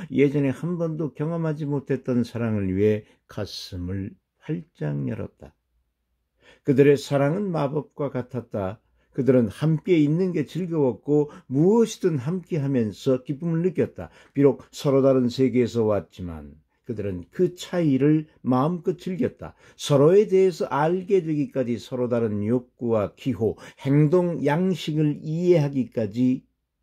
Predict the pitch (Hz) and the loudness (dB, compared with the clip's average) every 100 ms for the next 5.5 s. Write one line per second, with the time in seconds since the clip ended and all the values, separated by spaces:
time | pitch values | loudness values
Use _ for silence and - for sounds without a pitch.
0 | - 135 139 190 180 175 160 165 170 - | -2 0 0 -2 -2 -2 -6 -8 -8 -10
1 | 80 - _ _ _ 131 113 117 123 139 | -16 -16 _ _ _ -2 2 4 4 4
2 | 147 123 127 120 101 87 143 160 127 117 | 4 2 0 -2 -2 -4 0 2 2 0
3 | 165 147 - 151 170 170 147 120 147 156 | 0 0 -2 -2 0 0 -2 0 0 0
4 | - - _ - 123 120 113 110 117 120 | -4 -20 _ -2 2 2 2 -2 -2 -2
5 | 104 95 107 120 120 | -2 -2 0 2 0